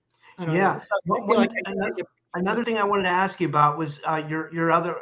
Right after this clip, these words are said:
Speaker 2: experience, the, um, the, the Jacksonville Beach, uh, psychic connection,
Speaker 1: Ooh.
Speaker 2: two thousand fifteen.
Speaker 1: Yeah.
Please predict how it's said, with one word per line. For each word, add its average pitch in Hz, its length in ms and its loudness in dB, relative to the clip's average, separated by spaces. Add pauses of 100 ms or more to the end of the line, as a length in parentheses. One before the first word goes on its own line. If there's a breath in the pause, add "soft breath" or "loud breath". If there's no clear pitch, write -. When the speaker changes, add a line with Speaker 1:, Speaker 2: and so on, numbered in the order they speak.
Speaker 2:
experience, 165 680 -4
the, 156 260 -4
um, 151 440 0 (400 loud breath)
the, 175 240 -6
the 165 180 -2
Jacksonville 175 720 4
Beach, 170 520 -6
uh, 147 280 2
psychic 165 480 -6
connection, 165 480 -4
Speaker 1:
Ooh. 151 40 -8
Speaker 2:
two 440 220 8
thousand 165 400 2
fifteen. 180 560 -6 (960)
Speaker 1:
Yeah. 240 280 2